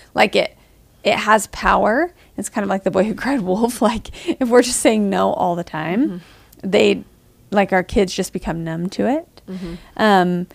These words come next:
Speaker 1: but yeah, so the whole concept of why, why are we focusing so much on connecting through discipline? And again, in Peaceful Parents, Happy Kids, they talk a lot about this. But so if your goal is to raise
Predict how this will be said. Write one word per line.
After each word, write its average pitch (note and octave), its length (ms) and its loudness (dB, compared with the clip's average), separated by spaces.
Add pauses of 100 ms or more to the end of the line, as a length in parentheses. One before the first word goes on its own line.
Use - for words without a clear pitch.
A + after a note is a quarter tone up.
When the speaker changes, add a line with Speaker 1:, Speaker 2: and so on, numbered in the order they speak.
(160)
Speaker 1:
but C4+ 100 -2
yeah, B3+ 200 8
so G3+ 160 0
the G#3+ 100 4
whole C4 160 4
concept C4+ 460 0
of F#3+ 260 2 (360)
why, G3 680 4 (220)
why G#3 220 6
are C4 80 6
we C4 120 4
focusing A3+ 400 -2
so G#3 200 0
much G#3+ 280 0
on G3+ 120 0
connecting G3 520 -2
through F3+ 180 -8
discipline? F#3 520 -2 (380)
And G3 520 2 (680)
again, G#3+ 260 2
in G#3+ 80 2
Peaceful G#3 260 0
Parents, G3 260 -2
Happy F3+ 180 -2
Kids, G3+ 420 0 (200)
they F#3 200 0
talk A3+ 300 0
a - 40 -10
lot F3 240 0
about E3+ 240 -4
this. E3+ 240 -8
But F#3+ 220 0 (360)
so - 160 4
if A#3 140 4
your C4 120 6
goal A#3 300 6
is B3+ 200 4
to B3 140 -2
raise G3 800 2